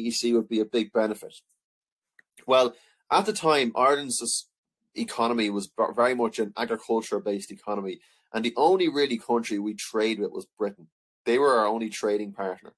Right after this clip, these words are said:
and economically we were very weak. So again, that was the m-, one huge reason. Joining the E E C would give Ireland access to E U markets, okay? And it meant that we would not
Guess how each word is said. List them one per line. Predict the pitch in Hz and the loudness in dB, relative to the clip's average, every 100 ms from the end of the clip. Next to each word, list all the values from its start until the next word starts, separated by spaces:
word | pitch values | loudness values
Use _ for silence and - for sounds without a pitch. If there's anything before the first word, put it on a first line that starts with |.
| _ _ _ _ _ - | _ _ _ _ _ -2
and | 107 110 113 - | 0 0 -4 -2
economically | 170 170 147 131 120 107 | 0 2 2 0 -2 -2
we | 107 | 0
were | 104 | 0
very | 98 104 95 | 0 -2 -2
weak. | 104 101 _ _ _ _ - | -8 -10 _ _ _ _ -6
So | 123 117 - - | 2 2 2 -4
again, | 120 123 131 117 - _ _ _ _ _ _ | -4 0 0 0 -6 _ _ _ _ _ _
that | 160 185 | 4 4
was | 190 - | 4 4
the | 123 | 0
m-, | 123 107 | 0 -6
one | 117 139 156 | -2 2 2
huge | 123 147 139 117 | 0 -4 -2 0
reason. | 117 120 113 - _ _ _ _ - | 0 0 -2 -8 _ _ _ _ 4
Joining | 190 208 | 4 4
the | 185 | -2
E | - 143 127 123 | -4 -6 -4 -4
E | |
C | - 131 127 | -4 -4 -4
would | 120 113 110 | -2 -4 -4
give | 143 175 175 | 0 0 2
Ireland | 131 127 127 117 - | 4 4 4 -2 -6
access | 120 - - 113 - | -6 -4 -2 -2 -4
to | 117 | -12
E | 123 139 139 | -12 -6 -2
U | 120 | 0
markets, | 113 117 117 95 - - - - _ _ _ - | 0 -2 -4 -8 -6 -6 -6 -10 _ _ _ -10
okay? | 98 113 113 143 - _ _ | -6 0 0 0 -6 _ _
And | 113 117 120 117 | -2 0 0 -2
it | 120 | -2
meant | 135 143 | 0 2
that | 127 | 0
we | 127 123 | 2 -2
would | 117 | 0
not | 131 156 | -2 -2